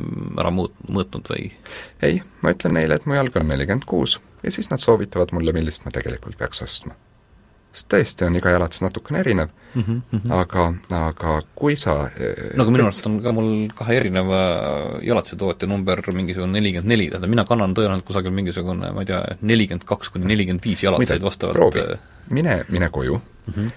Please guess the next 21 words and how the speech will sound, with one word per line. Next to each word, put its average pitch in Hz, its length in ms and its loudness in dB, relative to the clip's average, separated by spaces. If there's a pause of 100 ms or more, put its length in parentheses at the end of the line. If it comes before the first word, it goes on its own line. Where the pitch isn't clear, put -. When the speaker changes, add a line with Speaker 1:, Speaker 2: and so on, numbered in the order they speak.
(160)
Speaker 2:
mine 90 120 2
oma 73 140 0
jalatsikapi 76 560 -2
juurde 67 240 -2
ja 65 60 0
vaata, 71 260 -2
mis 73 200 0
suurused - 380 -4
sul - 220 -6
tegelikult - 480 -2
ostetud - 460 -6
on. - 100 -10 (220)
See, - 160 0
et 123 80 -2
sa - 80 -4
poes 127 440 0
proovid 65 360 -4
jalga 80 320 0
erinevaid 65 320 -2
suurusi, - 560 -2
Speaker 1:
Mhm. 104 200 -2